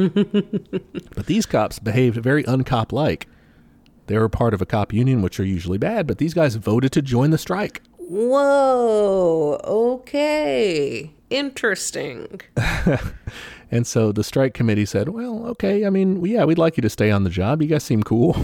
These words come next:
Speaker 1: <laughs> you know?
Speaker 2: <laughs> Wow.
Speaker 1: So you have cops, you have milk deliveries, food trucks, sanitation, all that. Uh, the way they came up with doing this was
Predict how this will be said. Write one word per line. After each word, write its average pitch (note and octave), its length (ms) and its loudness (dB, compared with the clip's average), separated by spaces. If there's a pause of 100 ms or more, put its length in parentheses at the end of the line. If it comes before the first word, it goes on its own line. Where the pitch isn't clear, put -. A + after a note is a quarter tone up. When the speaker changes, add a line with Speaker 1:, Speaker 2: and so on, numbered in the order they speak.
Speaker 1:
<laughs> - 80 -8
you A#2+ 80 -2
know? G#3+ 1160 -2
Speaker 2:
<laughs> - 0 - (1080)
Wow. E3+ 500 -4 (340)
Speaker 1:
So - 120 -4
you G2 120 0
have G2 180 -2
cops, C3 340 -2
you F#2+ 60 0
have F2 80 0
milk G#2 300 0
deliveries, A2+ 840 2
food A#2+ 320 2
trucks, G#2 540 -2
sanitation, G2+ 880 -2
all G2+ 180 -2
that. E2 240 -4 (600)
Uh, G#2+ 200 0
the G#2+ 100 2
way D#3+ 120 4
they G#3 140 2
came C#3 180 2
up C3+ 140 2
with A2 100 0
doing D3 280 4
this G#2+ 240 0
was G2+ 520 2